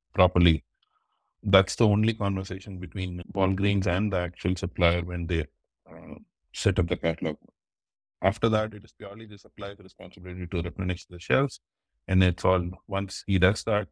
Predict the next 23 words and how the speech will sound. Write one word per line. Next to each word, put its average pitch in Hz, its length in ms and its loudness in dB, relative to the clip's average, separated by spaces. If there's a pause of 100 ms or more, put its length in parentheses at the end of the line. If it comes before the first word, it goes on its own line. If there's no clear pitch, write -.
(120)
it's - 160 -16
all, 92 160 -4 (100)
the 104 100 0
system 117 340 0
takes 98 240 4
care 101 180 4
of 92 140 0
the 82 320 -4 (340)
intricacies 98 540 -2
of 90 120 -8
the - 80 -6
entire 87 300 0
process - 580 -6 (240)
in 95 140 -2
a 85 80 2
seamless 85 460 2
way. 78 180 -4 (400)
There 85 120 2
is 87 140 2
no 92 160 2
manual 98 340 2
intervention 92 540 -2
anywhere. 87 400 -2